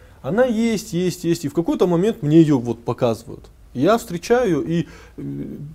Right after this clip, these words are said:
не то, что я не говорю, они говорят на самом деле, просто между собой перекидываются. Вот эту песню мне человек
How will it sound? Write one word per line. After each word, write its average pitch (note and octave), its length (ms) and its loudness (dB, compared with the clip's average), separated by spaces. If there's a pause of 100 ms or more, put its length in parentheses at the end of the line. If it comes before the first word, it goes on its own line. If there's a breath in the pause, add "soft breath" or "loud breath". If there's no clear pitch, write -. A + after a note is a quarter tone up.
не D3+ 180 -2
то, A#3 140 -2
что A3 140 0
я F3 180 6
не C#3+ 120 0
говорю, B2+ 260 0
они F3 240 2
говорят A#3+ 400 2
на F3+ 80 0
самом C#3+ 260 -4
деле, B2+ 140 -2
просто F3 260 -2
между D#3+ 260 0
собой F3 320 -2
перекидываются. C3+ 800 -6
Вот C3+ 80 -2
эту E3 180 0
песню D#3 280 -4
мне C3+ 160 -2
человек - 220 -8